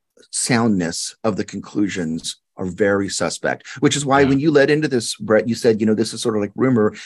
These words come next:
Speaker 1: It is sort of like rumor. You know, when people have
Speaker 2: <laughs>
Speaker 1: rumors,
Speaker 2: Right.
Speaker 1: maybe they heard somebody as they were walking out of the building mention something on the subway and someone saying, "Ah, that, that's the, ru-," you know,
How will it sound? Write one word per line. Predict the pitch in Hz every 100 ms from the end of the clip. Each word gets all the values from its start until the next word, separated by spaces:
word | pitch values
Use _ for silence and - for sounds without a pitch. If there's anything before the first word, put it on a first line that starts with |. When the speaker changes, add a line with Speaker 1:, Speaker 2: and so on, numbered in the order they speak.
| -
Speaker 1:
It | 151
is | 180 202
sort | - 120
of |
like | 107 92
rumor. | 95 78
You | 85
know, | 113 120
when | 123
people | 180 185 185
have | 151 147
Speaker 2:
<laughs> |
Speaker 1:
rumors, | 131 131 113 107 - 107 -
Speaker 2:
Right. | 104 110 - - -
Speaker 1:
maybe | 135 160 170 160 151 - -
they | 139
heard | - 165 160
somebody | - 156 147 143 139 139 135 -
as | 123 120
they | 127
were | 104
walking | 101 123 - 127
out |
of | 113
the | 104
building | 120 120 113
mention | 117 123 120
something | 127 - 110
on |
the | 92
subway | - 123 117 120 117
and | 95
someone | 117 117 110
saying, | 120 110 107
"Ah, | 104
that, | 95 92
that's | 117
the, | - 113
ru-," | - -
you |
know, | 151